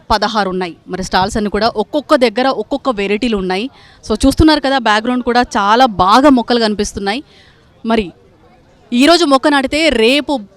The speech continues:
రేపటి బంగారు భవిష్యత్తుకి పునాది అని చెప్పేసి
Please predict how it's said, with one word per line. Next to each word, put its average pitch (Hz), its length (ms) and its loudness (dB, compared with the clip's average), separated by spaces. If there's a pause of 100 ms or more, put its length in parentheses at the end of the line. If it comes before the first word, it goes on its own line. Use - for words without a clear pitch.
(320)
రేపటి 277 500 0 (320)
బంగారు 254 440 -2
భవిష్యత్తుకి 220 760 -8 (480)
పునాది 247 340 2
అని 220 140 -2
చెప్పేసి 196 460 -6